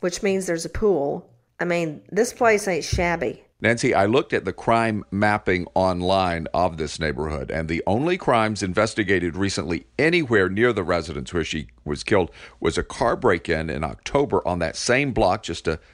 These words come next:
Speaker 2: couple of doors down, and then a house burglary one street over in January. Otherwise, this neighborhood stands out on the crime map as being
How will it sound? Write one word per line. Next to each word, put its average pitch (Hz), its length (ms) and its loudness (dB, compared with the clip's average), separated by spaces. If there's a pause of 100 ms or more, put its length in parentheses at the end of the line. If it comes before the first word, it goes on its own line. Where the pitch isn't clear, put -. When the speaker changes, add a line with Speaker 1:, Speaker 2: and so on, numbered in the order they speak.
(120)
Speaker 2:
couple 104 260 0
of 98 80 2
doors 87 320 -2
down, 92 380 0 (280)
and 95 120 2
then 101 100 2
a 82 80 -2
house 147 420 0
burglary 80 640 0 (280)
one 101 400 2
street 104 460 0
over 117 520 2
in 107 220 -2
January. 110 680 0
Otherwise, 104 560 0
this 113 280 -4
neighborhood 107 400 2
stands 107 440 0 (100)
out 98 200 0
on 113 120 0
the 69 80 -8
crime 71 340 -2
map 62 240 -6
as 67 100 -8
being 82 300 -2